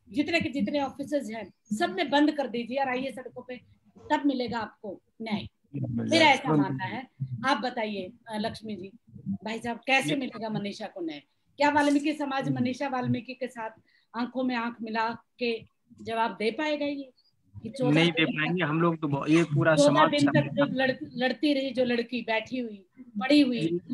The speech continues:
Speaker 1: और तरसती रही मेडिकल, अ, ट्रीटमेंट के लिए, अच्छे मेडिकल ट्रीटमेंट के लिए, क्या वो आपको सपनों में आके तंग नहीं करेगी? और किस वाल्मीकि की बात कर रहे थे फिर आप?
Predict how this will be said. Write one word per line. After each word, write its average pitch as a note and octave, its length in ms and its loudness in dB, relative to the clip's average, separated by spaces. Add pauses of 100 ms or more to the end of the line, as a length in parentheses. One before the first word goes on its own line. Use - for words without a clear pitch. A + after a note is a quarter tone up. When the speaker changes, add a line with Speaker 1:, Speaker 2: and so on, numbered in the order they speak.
(120)
Speaker 1:
और - 100 8
तरसती C#4+ 440 2
रही C#4+ 160 6
मेडिकल, C4+ 440 2
अ, A#3 560 -2
ट्रीटमेंट B3+ 440 -4
के B3 80 -6
लिए, A3+ 320 -6 (340)
अच्छे D4+ 260 0
मेडिकल B3+ 380 2
ट्रीटमेंट A3 480 -10
के A3 120 -4
लिए, G3+ 280 -10 (160)
क्या C4 520 0 (220)
वो B3+ 160 2
आपको C4 320 -2
सपनों B3+ 360 -8
में B3 140 -2
आके A#3 240 -6
तंग A#3+ 200 -8
नहीं C4 160 0
करेगी? C#4 440 -6 (140)
और D4 180 -14
किस E4+ 160 -4
वाल्मीकि C4+ 400 -2
की B3+ 100 -10
बात G3+ 260 -6
कर G3+ 60 -8
रहे A3 120 -6
थे D4 100 -4
फिर D4+ 140 -6
आप? A#3+ 260 -6